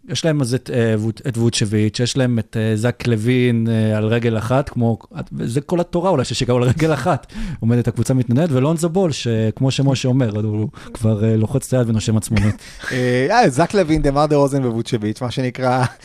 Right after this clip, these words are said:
Speaker 1: כן.
Speaker 2: יש את המים הזה שיש הרבה זמן האחרון, ש-, "He definitely didn't work out, but it will work out now."
Speaker 1: <laughs> כן.
Speaker 2: אז, אה,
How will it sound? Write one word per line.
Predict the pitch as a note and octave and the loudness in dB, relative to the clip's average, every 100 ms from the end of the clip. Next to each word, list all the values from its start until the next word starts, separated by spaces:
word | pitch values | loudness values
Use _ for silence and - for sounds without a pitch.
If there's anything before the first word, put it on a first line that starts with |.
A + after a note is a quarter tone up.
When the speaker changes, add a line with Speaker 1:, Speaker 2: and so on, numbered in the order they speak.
| - | -8
Speaker 1:
כן. | B2 | -2
Speaker 2:
יש | D3+ - | -2 2
את | E3 | 2
המים | D3 C3+ C3 B2+ C#3+ F#3 | 2 2 -2 -2 -2 0
הזה | D#3 B2+ | 0 0
שיש | - C#3 | -2 -2
הרבה | C#3 C3 | 0 0
זמן | C3 C3+ | 0 0
האחרון, | C#3 B2+ C3 D3+ D3 | 0 -2 -2 0 0
ש-, | - | 0
"He | C3+ B2 | 2 2
definitely | A#2+ C3 C#3+ - B2+ | 0 -2 -4 -4 -2
didn't | B2 C#3 B2 C3 | 0 -2 -4 -2
work | C3+ C3+ | 0 2
out, | D#3 E3 C3+ | 2 2 0
but | D#3 E3+ | -2 -2
it | E3+ | -2
will | D#3+ E3 E3 | 2 2 4
work | |
out | D#3+ D3+ | 0 2
now." | F3 A3+ - | 2 2 0
Speaker 1:
<laughs> | |
כן. | - A2 F#3 - - | -8 -4 -4 -6 -4
Speaker 2:
אז, | C#3 B2+ A#2 A#2 A2+ A2 B2 | 0 0 -4 -10 -12 0 2
אה, | A#2+ A#2 A#2 - | 2 0 -2 -6